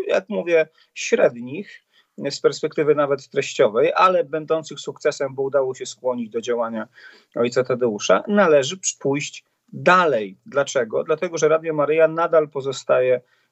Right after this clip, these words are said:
już nie tak wielkim, nie tak potężnym, jak jeszcze jakiś czas temu. Już nie było tak wielu biskupów i tak kluczowych. W dużej mierze to byli emeryci albo, em, za chwilę emeryci, biskupi drugiego szeregu, drugiego garnituru.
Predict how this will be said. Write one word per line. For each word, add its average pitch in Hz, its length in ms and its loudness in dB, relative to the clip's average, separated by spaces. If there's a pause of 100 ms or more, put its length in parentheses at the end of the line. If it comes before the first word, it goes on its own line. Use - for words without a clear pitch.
już 196 280 2
nie 202 140 0
tak 160 220 0
wielkim, 147 540 0
nie 139 100 -2
tak 135 200 0
potężnym, 131 540 -2
jak 120 160 -2
jeszcze 120 280 2
jakiś - 280 0
czas - 220 -2
temu. 113 340 2
Już 214 240 4
nie 180 140 0
było 170 260 4
tak 139 220 0
wielu 135 220 -2
biskupów 123 600 -4 (480)
i 147 80 -8
tak 139 280 2
kluczowych. 135 480 2
W - 40 -16
dużej 175 280 2
mierze 147 240 0
to 131 100 -4
byli 123 260 0
emeryci 131 640 0
albo, 117 400 0 (420)
em, 120 640 0
za 135 140 2
chwilę 151 360 2
emeryci, 131 500 -4
biskupi 135 420 -8
drugiego 160 460 2
szeregu, 135 480 -2
drugiego 131 360 -8
garnituru. 127 680 -4